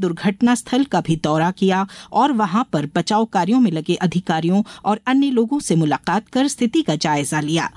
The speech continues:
बाद में प्रधानमंत्री ने अहमदाबाद में अधिकारियों के साथ समीक्षा बैठक की। वहीं केंद्रीय गृह मंत्री अमित शाह ने बताया कि दुर्घटना की जांच शुरू कर दी गई है।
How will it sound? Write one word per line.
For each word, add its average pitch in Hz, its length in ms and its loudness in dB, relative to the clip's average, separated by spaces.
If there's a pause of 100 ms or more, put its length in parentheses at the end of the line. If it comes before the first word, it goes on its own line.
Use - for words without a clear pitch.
(280)
बाद 208 260 0
में 220 100 2
प्रधानमंत्री 170 680 2
ने 190 160 4
अहमदाबाद 170 680 0
में 208 120 2
अधिकारियों 180 540 0
के 196 120 0
साथ 151 260 -2
समीक्षा 147 480 0
बैठक 160 340 -2
की। 269 220 2 (280)
वहीं 247 340 0
केंद्रीय 226 400 2
गृह 180 280 0
मंत्री 180 480 2
अमित 165 260 0
शाह 202 240 0
ने 240 100 4
बताया 160 440 -2 (300)
कि 233 100 2
दुर्घटना 202 580 0
की 202 200 -4
जांच 220 580 -2
शुरू 262 360 0 (160)
कर 269 160 0
दी 147 160 -2
गई 147 260 -2
है। 151 320 -4